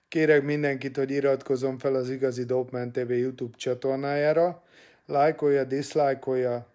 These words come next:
illetve kommentelje annak a tartalmait ízlése vagy ízléstelensége szerint,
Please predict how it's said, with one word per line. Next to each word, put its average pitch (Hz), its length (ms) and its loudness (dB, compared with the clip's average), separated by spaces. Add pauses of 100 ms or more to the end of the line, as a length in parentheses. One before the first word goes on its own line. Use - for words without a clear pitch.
(100)
illetve 123 480 -4
kommentelje 135 600 -4
annak 123 240 -8
a 113 100 -8
tartalmait 135 720 -2
ízlése 135 480 -2
vagy 113 220 -6
ízléstelensége 123 1000 -6
szerint, 156 480 -6